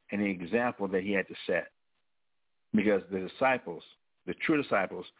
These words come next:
were going to follow him and go through the same thing. Check this out, y'all. Saint John chapter six, verse sixty-five. Again, Saint John chapter six, verse sixty-five. And he said, "Therefore,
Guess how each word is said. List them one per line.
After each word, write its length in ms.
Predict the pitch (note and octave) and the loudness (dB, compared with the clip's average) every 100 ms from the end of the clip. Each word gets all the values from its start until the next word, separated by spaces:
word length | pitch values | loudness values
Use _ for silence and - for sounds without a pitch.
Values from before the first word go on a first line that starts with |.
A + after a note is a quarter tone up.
| _ _ _ G#2+ | _ _ _ -6
were 100 | G2 | 0
going 240 | A2 A2 G#2+ | 0 0 0
to 200 | G2+ - _ _ _ _ | -2 -4 _ _ _ _
follow 280 | B2 A#2+ A2+ | 0 0 0
him 360 | - C3+ C#3 - _ - | -4 -6 -6 -12 _ -10
and 100 | F#2 | -4
go 100 | F#2+ | -2
through 140 | F#2 | -4
the 80 | E2+ - | -8 -6
same 280 | G2 F2+ E2+ - | -6 -6 -8 -10
thing. 240 | E2+ E2 - - _ _ _ _ _ _ _ _ _ _ _ _ _ _ _ _ _ - - - - | -10 -10 -16 -20 _ _ _ _ _ _ _ _ _ _ _ _ _ _ _ _ _ -12 -10 -10 -2
Check 140 | A#2+ A2 | -2 0
this 100 | G#2+ | -2
out, 140 | G2 | -2
y'all. 280 | F#2 F2+ - _ - | -4 -8 -14 _ -8
Saint 180 | A#2 G#2+ | -6 -2
John 180 | A2 G#2+ | -2 -2
chapter 180 | G#2 G#2 | -6 -4
six, 140 | C#3 - | -4 -4
verse 100 | G#2+ | -6
sixty-five. 460 | G#2+ G2+ - F2+ - - _ _ - - | -8 -8 -6 -6 -8 -16 _ _ -20 -4
Again, 300 | A2 G#2+ F2 - | 0 2 0 -2
Saint 180 | A#2+ A#2 | -2 0
John 160 | A2+ A2 | 0 -2
chapter 220 | G#2+ - - | -4 -6 -2
six, 200 | B2+ - | -2 0
verse 140 | G2 - | -6 -6
sixty-five. 460 | - F#2 F#2 D#2+ - _ _ _ _ _ _ _ _ _ - - - - - | -8 -4 -2 -2 -6 _ _ _ _ _ _ _ _ _ -20 -20 -20 -10 2
And 100 | A2+ | 2
he 80 | A2 | 4
said, 260 | B2+ G2+ F2+ | 4 2 2
"Therefore, 440 | A#2+ A#2+ A#2 F#2+ | 0 2 0 0